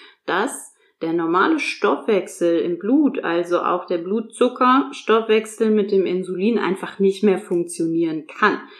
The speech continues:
Das heißt, wir haben dann irgendwann so viel Fette in unserem Blut, dass der Transport durch die Zellmembran nicht mehr möglich ist. Und, äh, ich, das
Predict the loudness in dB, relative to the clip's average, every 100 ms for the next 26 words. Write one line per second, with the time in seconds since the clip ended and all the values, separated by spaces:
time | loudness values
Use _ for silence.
0 | -20 -10 -8 -6 -2 -2 0 -2 2 2
1 | 4 2 2 2 2 0 0 -2 0 -2
2 | -2 -2 2 2 2 0 -2 -4 -4 -6
3 | -2 0 0 -2 -14 -20 _ -2 0 -2
4 | -10 -16 _ _ _ _ _ _ _ _
5 | -4 -4 -6 -14 -16 -14 0 2 4 0
6 | -6 2 4 4 0 -10 -4 0 2 4
7 | 2 0 -2 -2 0 -2 -4 -6 -4 0
8 | 2 2 2 -6 -8 -8 -6 -6 -8 -6
9 | -4 -4 -2 -2 -2 -10 -16 -6 -6 -6
10 | -18 -8 -2 -2 -2